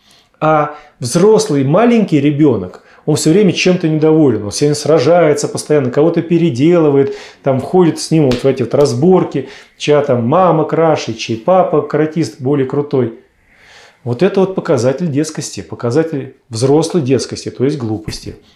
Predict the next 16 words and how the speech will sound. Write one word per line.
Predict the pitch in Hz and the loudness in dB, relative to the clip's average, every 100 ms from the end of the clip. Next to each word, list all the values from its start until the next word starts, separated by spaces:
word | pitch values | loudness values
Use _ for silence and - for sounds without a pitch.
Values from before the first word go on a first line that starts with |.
| _ | _
Я | 135 170 | 0 0
предполагаю, | 165 - 131 127 143 147 113 | -2 -4 -2 0 0 0 -2
что | - - 120 | -6 -4 -4
пришло | - 135 - 110 | -4 -8 -6 -8
время | 95 123 196 147 90 - _ _ _ | -4 -2 0 -2 -6 -14 _ _ _
от | 123 120 | -6 -2
этого | 180 156 139 143 | -2 0 -2 -4
избавляться. | 117 127 117 104 - | -2 -2 0 -4 -6
И | - 156 | -4 0
я | 185 | 0
предлагаю | 185 139 113 104 131 180 113 - - - | 2 0 0 0 2 2 0 -6 -16 -8
переходить | 120 - 113 151 180 | -8 -4 -4 -4 -4
в | 113 | -2
новый | 131 160 175 | 0 0 -2
этап | 123 - 147 | -6 -2 -2
своего | - 107 101 113 143 147 | -2 -6 -4 0 -2 -2